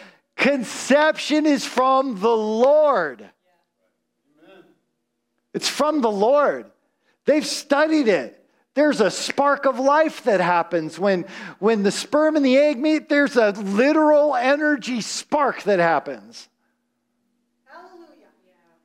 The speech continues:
Speaker 1: They see it now. They can see it now and go, "Oh, that doesn't happen anywhere else in the known universe.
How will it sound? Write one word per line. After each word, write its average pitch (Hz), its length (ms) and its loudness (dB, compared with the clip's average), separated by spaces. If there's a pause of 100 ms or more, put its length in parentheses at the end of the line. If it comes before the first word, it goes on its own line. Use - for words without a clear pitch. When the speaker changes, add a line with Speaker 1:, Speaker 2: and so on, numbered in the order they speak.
(160)
Speaker 1:
They 262 140 2
see 311 300 2
it 320 140 0
now. 165 480 0
They 254 100 2
can 262 140 -2
see 302 260 0
it 294 100 -2
now 240 140 0
and 202 80 -2
go, 185 320 2 (720)
"Oh, 302 460 2
that 311 280 2
doesn't 208 300 -2
happen 180 500 -4 (440)
anywhere 294 800 2
else 233 300 0
in 233 140 -4
the 220 80 -2
known 202 440 0 (180)
universe. 214 1080 2